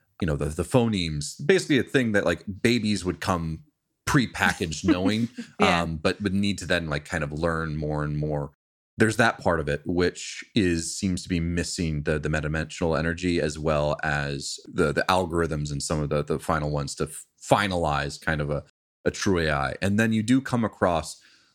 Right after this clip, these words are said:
Speaker 1: other conjecture around building a core in such a way that it's basically a blank slate. There's none of these pre-built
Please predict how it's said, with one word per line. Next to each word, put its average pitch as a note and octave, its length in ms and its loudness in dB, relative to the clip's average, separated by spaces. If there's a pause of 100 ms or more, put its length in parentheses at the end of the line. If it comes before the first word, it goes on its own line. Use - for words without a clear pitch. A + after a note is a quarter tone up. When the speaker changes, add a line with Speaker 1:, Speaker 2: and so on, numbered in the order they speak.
(160)
Speaker 1:
other B2 200 6
conjecture D#2 760 -2
around D2+ 840 0 (640)
building A#2+ 520 4
a F2 140 2
core F#2+ 560 0
in D#2+ 100 -2
such F2 280 -2
a E2+ 80 2
way D#2 400 0
that D2+ 200 0
it's D#2+ 140 -4
basically F2+ 580 -2
a D2 60 0
blank D2 320 -4
slate. - 480 -6
There's D#2+ 220 -2
none F2 180 0
of E2 160 -4
these D#2 240 -2
pre-built D#2+ 920 -2